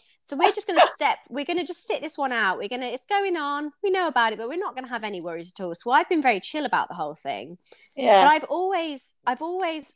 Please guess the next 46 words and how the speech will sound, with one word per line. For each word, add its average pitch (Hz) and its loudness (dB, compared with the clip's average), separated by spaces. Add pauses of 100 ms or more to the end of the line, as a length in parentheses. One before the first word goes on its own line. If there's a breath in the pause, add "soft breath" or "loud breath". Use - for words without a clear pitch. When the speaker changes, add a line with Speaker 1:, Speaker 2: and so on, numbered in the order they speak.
(140)
Speaker 1:
like, 233 -8
if 254 -10
I 269 -2
was 254 -12
stood 254 -14
in 247 -12
a 233 -10
queue 269 -8
for - -16
somewhere, 151 -10
I've 175 -8
always 349 -2
hated 285 -6
when 214 -6
someone, 214 -6
like, 196 -6
stands 202 -4
on 226 -4
you. 143 -6
<laughs> - -16
Speaker 2:
Yeah, 208 10 (160)
Speaker 1:
Like, 233 8
they're 233 12
Speaker 2:
close 254 -10
to 302 0
Speaker 1:
behind - 4
Speaker 2:
you. 202 -4
Speaker 1:
you, 170 -8
and 196 -10
they're, 226 -4 (440)
and 269 -4
as 311 -10
well, 254 0
'cause 262 -16
I'm 277 -6
short, 202 -10 (320)
it 240 -4
feels 311 -8
like 220 -6
people 269 -8
are 220 -8
breathing 240 -8
on 226 -4
my 220 -6
head. 226 -4 (600)
Speaker 2:
Yeah. 190 8